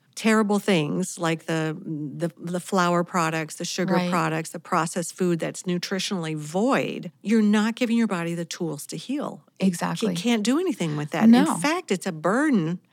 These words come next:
Speaker 1: on already sick body.
Speaker 2: Right. And one of the scary things about long covid is we don't know who is going to get it,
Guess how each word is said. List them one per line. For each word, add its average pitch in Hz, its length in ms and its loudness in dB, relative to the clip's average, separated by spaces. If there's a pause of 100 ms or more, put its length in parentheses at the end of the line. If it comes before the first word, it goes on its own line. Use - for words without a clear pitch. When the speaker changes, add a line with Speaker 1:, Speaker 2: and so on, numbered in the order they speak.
(500)
Speaker 1:
on 196 300 0
already 170 640 -2
sick - 320 -12
body. - 360 -12
Speaker 2:
Right. 180 380 0 (160)
And 233 340 4 (180)
one 240 200 2
of 415 120 0
the 480 60 -2
scary 202 340 -2
things 196 260 2
about 180 240 2
long 170 240 0
covid 208 760 -2
is 170 580 -2 (480)
we 220 160 4
don't 311 340 4
know 185 300 8
who 175 580 -2
is 175 160 -2
going 160 300 0
to 165 100 -8
get - 220 -4
it, - 260 -12